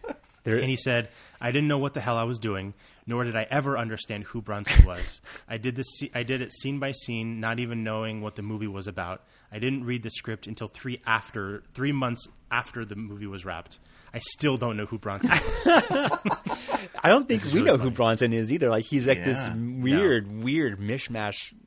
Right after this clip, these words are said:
Speaker 1: like, char-, you know who he looks like a little bit is, um, a super mean Zach Galifianakis.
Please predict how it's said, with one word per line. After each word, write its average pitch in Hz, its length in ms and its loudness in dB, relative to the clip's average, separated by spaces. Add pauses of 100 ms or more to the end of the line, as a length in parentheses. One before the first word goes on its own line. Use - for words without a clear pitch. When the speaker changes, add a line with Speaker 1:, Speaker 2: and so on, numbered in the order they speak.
Speaker 1:
like, 107 280 -4 (200)
char-, - 300 -2 (260)
you 131 80 2
know 160 60 8
who 196 60 6
he 262 100 8
looks - 180 0
like 180 140 -4
a - 20 -2
little 180 160 -2
bit 185 340 -4
is, 117 200 -4
um, 98 460 -2 (380)
a 113 140 -4
super 147 500 2
mean 107 520 -2
Zach 101 340 -4
Galifianakis. 95 960 -6